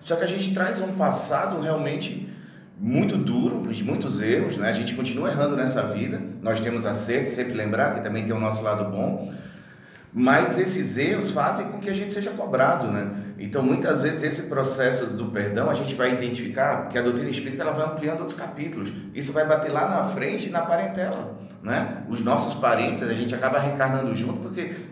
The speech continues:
tem uma necessidade de resgatar muitas vezes. Só que nesse processo que o Raul tá falando, é no momento que a gente desencarna, a nossa consciência bate, né? Que a gente acha, "Meu Deus, eu vivi bem na Terra", e aí a gente vai fazer uma reflexão e vai ver que muitas vezes não foi assim, né?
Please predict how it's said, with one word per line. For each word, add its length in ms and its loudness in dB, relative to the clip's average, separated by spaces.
tem 180 4
uma 140 0
necessidade 760 2
de 60 -2
resgatar 500 2
muitas 340 0
vezes. 540 -2
Só 200 0
que 100 -2
nesse 180 0
processo 400 0
que 80 -4
o 20 -2
Raul 140 0
tá 100 0
falando, 440 0
é 40 -2
no 100 -4
momento 420 -2
que 60 0
a 40 0
gente 240 -4
desencarna, 960 0
a 100 0
nossa 280 2
consciência 500 -6
bate, 400 4
né? 180 -4
Que 60 -4
a 20 0
gente 300 -2
acha, 340 2
"Meu 180 -4
Deus, 320 2
eu 100 2
vivi 340 2
bem 200 0
na 160 2
Terra", 280 2
e 120 0
aí 80 2
a 20 -2
gente 200 -4
vai 100 -2
fazer 220 -4
uma 140 -4
reflexão 720 -4
e 80 -10
vai 160 0
ver 140 0
que 80 -4
muitas 280 -2
vezes 160 -6
não 120 -6
foi 140 -8
assim, 360 -10
né? 100 -8